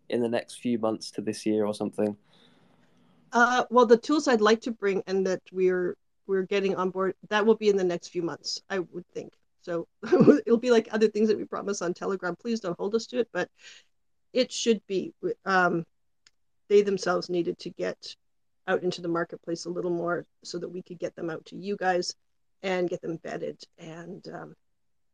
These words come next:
Speaker 2: and it will be wonderful. So we're working with people inside Telegram and, and, uh, in the tech world who've developed tools for very high levels, um, you know, alphabet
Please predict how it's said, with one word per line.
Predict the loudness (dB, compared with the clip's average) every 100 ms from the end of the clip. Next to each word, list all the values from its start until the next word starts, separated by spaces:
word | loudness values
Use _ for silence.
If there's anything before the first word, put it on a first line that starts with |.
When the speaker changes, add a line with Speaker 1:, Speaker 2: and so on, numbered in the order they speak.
| _ _ _ -2
Speaker 2:
and | 6
it |
will | 6
be | 6
wonderful. | 2 0 -2 -6
So | -6 -4
we're | -2
working | -4 -6 -8
with | -8
people | -10 -8 -6
inside | -4 -4 -8
Telegram | -6 -6 -6 -4 -4
and, | -6 -8
and, | -8 -8 -8
uh, | -10 -12 _ _ _ _ _
in | 6
the | 6
tech | 2 -4 -6 -4
world | -4 -2 -6 _ _ _
who've | -8 -4
developed | 2 6 4 2
tools | -4 -2 0 -4 -16 _ _ _ _
for | -4
very | -2 -2
high | -4 -4
levels, | -4 -6 -10 -14 -12
um, | -10 -10 -14 _ _ _ _ -8
you | -6
know, | -6 -10 _ _ _
alphabet | -8 -8 -14 -16